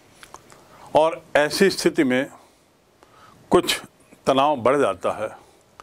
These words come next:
जो भी मैंने आपको वंशावली बताई चंगेज खान की उत्तराधिकार के संबंध में, उसी वंशावली को आप यहाँ पर चित्र के माध्यम से देख सकते हैं।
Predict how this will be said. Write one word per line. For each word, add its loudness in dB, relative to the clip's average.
जो 4
भी 2
मैंने 2
आपको 0
वंशावली 0
बताई -4
चंगेज 0
खान -4
की -10
उत्तराधिकार 0
के -14
संबंध -14
में, -14
उसी 2
वंशावली -2
को 0
आप -4
यहाँ -2
पर -6
चित्र 0
के 0
माध्यम -4
से -8
देख -6
सकते -14
हैं। -20